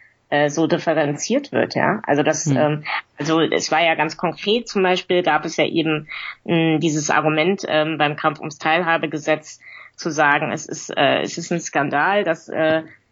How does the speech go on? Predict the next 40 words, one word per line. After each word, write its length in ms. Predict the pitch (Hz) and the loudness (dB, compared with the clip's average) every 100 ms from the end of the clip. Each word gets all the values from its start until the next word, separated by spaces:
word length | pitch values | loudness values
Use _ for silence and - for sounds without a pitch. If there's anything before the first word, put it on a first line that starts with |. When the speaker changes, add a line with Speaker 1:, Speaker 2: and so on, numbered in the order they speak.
| - | -20
Speaker 1:
dass 220 | - 151 151 | -4 -2 -2
ich 160 | - | -4
hochqualifiziert 840 | 180 170 165 156 151 160 - 262 262 | -4 -2 0 0 -2 -4 -2 -2 0
bin 280 | 220 220 | 2 4
und 220 | 220 - 160 | 2 2 2
einen 280 | 156 160 | 0 -2
tollen 300 | 156 156 151 | 0 2 2
Job 220 | 156 190 - | 0 -2 0
hab 200 | 208 190 | -2 0
und 140 | - | -2
so 120 | 190 175 | 0 2
weiter 460 | 170 180 180 175 | 0 2 2 2
und, 180 | 151 160 - - - - | 0 -2 -6 -8 -8 -8
äh, 260 | - 151 143 | 0 2 2
fünfzig 420 | - 180 180 180 | 2 0 0 -2
Stunden 240 | - 185 - | 0 0 2
die 120 | 151 | 2
Woche 260 | 165 143 | 2 0
arbeite 480 | - 160 214 220 214 | 2 2 2 0 0
und 180 | 151 175 | 0 2
dann 140 | 147 180 | 2 2
einen 100 | 180 | 0
Großteil 680 | - 170 - 175 165 165 - - - - | -2 -6 -2 2 2 2 -2 -12 -18 -2
meines 320 | - 240 - | 0 0 0
Geldes 300 | 139 139 165 | 2 2 2
an 120 | - 151 | 0 2
die 100 | 156 | 0
Sozialbehörde 760 | 151 - 139 135 143 135 - | -2 0 0 0 2 2 2
abgeben 440 | - - - 117 - | 0 -2 -6 -6 -4
muss 400 | 113 - - - | -2 -4 -8 -12
für 140 | - 165 | -4 0
meine 440 | 147 143 147 143 | 2 4 2 2
Assistenz. 760 | 147 156 151 - 139 123 123 - - - - | 0 -4 -8 -2 0 0 -2 -6 -8 -8 -6
Speaker 2:
Hm. 60 | 156 | 0
Speaker 1:
Ähm, 320 | 156 160 156 - - - | 2 2 0 -8 -18 -20
das 220 | _ 190 185 | _ -2 0
ist 80 | |
erstmal 480 | 135 151 190 151 135 - | 0 0 2 4 2 0
total 440 | - - - 156 | -8 -6 0 0
nachvollziehbar, 800 | 143 180 - - - 156 139 151 | 2 0 -4 -8 -8 0 0 0